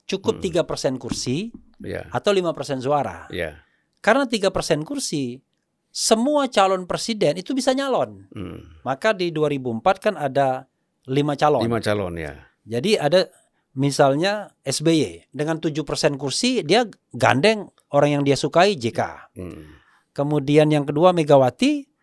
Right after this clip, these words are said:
Speaker 1: dia tidak peduli dengan, eh, dengan partai lain, dia gandeng Hasyim Muzadi,
Speaker 2: Hmm.
Speaker 1: ketua P B N U. Kemudian Amin Rais, dia, dia juga bisa nyalon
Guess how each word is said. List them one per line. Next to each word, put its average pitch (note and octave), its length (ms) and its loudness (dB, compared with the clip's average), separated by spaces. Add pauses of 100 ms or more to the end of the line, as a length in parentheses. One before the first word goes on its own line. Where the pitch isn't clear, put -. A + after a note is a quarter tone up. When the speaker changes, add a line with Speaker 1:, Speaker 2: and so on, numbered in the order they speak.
(140)
Speaker 1:
dia D#3 200 6
tidak G#3+ 280 0
peduli A#3 340 0
dengan, E3 400 0
eh, D3 260 -2 (440)
dengan C#3 360 -2
partai C#3 320 2
lain, G3 360 2
dia C#3+ 200 2
gandeng D#3+ 300 2
Hasyim D3+ 380 -6
Muzadi, C3 400 0
Speaker 2:
Hmm. F2 80 -10
Speaker 1:
ketua B2+ 240 0
P B2 160 -2
B A#2 140 -4
N A2 100 -6
U. G2 240 -14 (540)
Kemudian F3 340 0
Amin E3+ 240 0
Rais, A3 320 2
dia, A#3 220 2 (240)
dia F#3 320 0
juga A#3 240 2
bisa G#3+ 240 0
nyalon G#3 500 -4